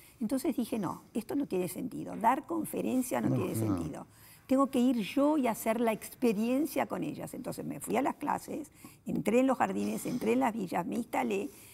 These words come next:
Speaker 1: empecé a conocer a las maestras y a los chicos cómo venían, qué sentían, qué les gustaban, etcétera.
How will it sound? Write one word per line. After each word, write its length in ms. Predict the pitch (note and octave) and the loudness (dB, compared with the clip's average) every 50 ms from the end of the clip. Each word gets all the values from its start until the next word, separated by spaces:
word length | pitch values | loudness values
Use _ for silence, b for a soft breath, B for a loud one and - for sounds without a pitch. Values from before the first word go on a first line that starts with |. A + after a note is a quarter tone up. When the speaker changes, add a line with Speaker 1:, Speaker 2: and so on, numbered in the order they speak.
| B B B | B B B
Speaker 1:
empecé 380 | - E3 D#3 F#3 E3+ - B3+ | -4 0 0 0 2 4 2
a 60 | A#3+ A#3 - | 2 2 2
conocer 480 | B3 G#3 F#3+ F3+ E3 - - A3 A3 A#3 | 0 0 0 -2 -4 -2 0 0 2 2
a 60 | A#3 | 2
las 160 | G3+ F3+ E3+ | 2 2 0
maestras 460 | D#3+ E3+ F3+ G3 G3+ G3 - - G3+ | 0 -2 0 -2 -2 -2 -2 -4 -4
y 60 | F#3 - | -2 -4
a 40 | |
los 160 | - - D3 - | -4 -6 -8 -8
chicos 300 | - D4+ - - - F#3+ | -10 -12 -6 -4 -6 -4
cómo 240 | - - G3 F#3+ G3 | -2 -4 -4 -2 -4
venían, 400 | F#3+ F#3 G3 G3+ G#3 G3+ G3+ F#3 | -4 -4 -4 -4 -4 -4 -4 -4
qué 100 | G3 F#3 | -6 -6
sentían, 460 | - G#3 G3 G3 C4+ - - F#3+ G3+ | -6 -4 -4 -4 -4 -2 -4 -4 -4
qué 80 | F3 G3 | -4 -4
les 80 | F#3+ B3 | -6 -6
gustaban, 460 | D4 - - - - G#3+ A3+ A3 D4 D#4 | -8 -10 -6 -2 0 0 2 0 -2 -4
etcétera. 520 | D4+ - - - - - F#3+ A#3 B3 C#4 | -4 -6 -10 -10 -8 -8 -6 -6 -8 -8